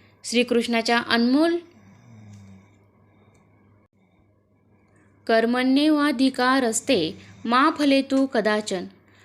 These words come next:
मा कर्मफलहेतुर्भूर्मा ते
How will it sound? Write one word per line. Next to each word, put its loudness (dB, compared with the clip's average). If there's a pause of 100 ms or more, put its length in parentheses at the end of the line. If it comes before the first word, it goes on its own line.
(160)
मा 0
कर्मफलहेतुर्भूर्मा 0 (440)
ते 2